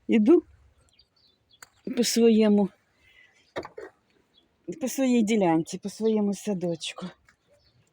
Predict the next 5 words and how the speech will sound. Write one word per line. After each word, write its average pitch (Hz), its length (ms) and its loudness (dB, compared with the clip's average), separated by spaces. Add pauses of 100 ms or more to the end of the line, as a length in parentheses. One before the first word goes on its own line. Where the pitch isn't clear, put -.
(480)
І 415 120 2
дивлюся. 202 800 2
Ось - 320 -2 (1120)
усміхнуся 277 640 2
цього, 262 460 0